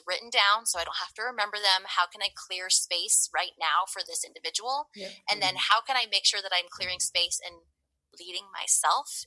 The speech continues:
Speaker 1: in my daily life so that it
Speaker 2: Mm-hmm.
Speaker 1: does not become overwhelming?"
Speaker 3: Mm-hmm.
Speaker 1: But yeah, I love that question because it is something that it can be overwhelming at times. But
Speaker 2: Yes.
Speaker 1: I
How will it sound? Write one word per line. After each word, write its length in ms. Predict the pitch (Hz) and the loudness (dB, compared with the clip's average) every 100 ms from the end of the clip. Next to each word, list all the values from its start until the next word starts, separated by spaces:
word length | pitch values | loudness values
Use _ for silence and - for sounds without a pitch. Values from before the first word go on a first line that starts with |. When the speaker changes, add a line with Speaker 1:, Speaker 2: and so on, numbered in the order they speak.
| - | -14
Speaker 1:
in 140 | 185 | -8
my 160 | 160 160 | -8 -8
daily 300 | 160 175 220 | -10 -12 -8
life 300 | 240 262 277 | -4 -2 -2
so 300 | - - 185 | -2 0 -2
that 160 | 180 170 | -6 -10
it 140 | 170 | -12
Speaker 2:
Mm-hmm. 80 | 160 | -2
Speaker 1:
does 140 | 160 165 | -2 -2
not 160 | 160 - | -6 -8
become 240 | - - - | -12 -12 -10
overwhelming?" 640 | - - - - - - _ - | -12 -10 -10 -10 -12 -20 _ -20
Speaker 3:
Mm-hmm. 260 | _ 165 - | _ -8 -2
Speaker 1:
But 100 | 240 | 4
yeah, 220 | 262 - - | 4 2 2
I 80 | 214 | 2
love 160 | 233 240 | 4 4
that 160 | 226 - | 4 2
question 400 | 220 - 160 160 | 2 2 0 -12
because 600 | 165 175 165 160 - - - | -8 -6 -2 0 0 -2 -8
it 160 | 185 | -8
is 160 | 185 180 | -4 0
something 400 | 185 180 185 180 | 0 -2 -8 -4
that 400 | 165 165 165 - _ _ _ _ _ _ | 0 0 -2 -8 _ _ _ _ _ _
it 160 | - - | -2 0
can 240 | - 175 180 | 0 0 0
be 80 | 190 | -2
overwhelming 480 | 180 185 185 190 254 202 | -4 -2 2 2 0 -4
at 80 | |
times. 400 | - - - - - - | -2 -2 -2 -4 -4 4
But 200 | 269 311 | 6 8
Speaker 2:
Yes. 160 | - - _ | 4 -2 _
Speaker 1:
I 120 | - | -8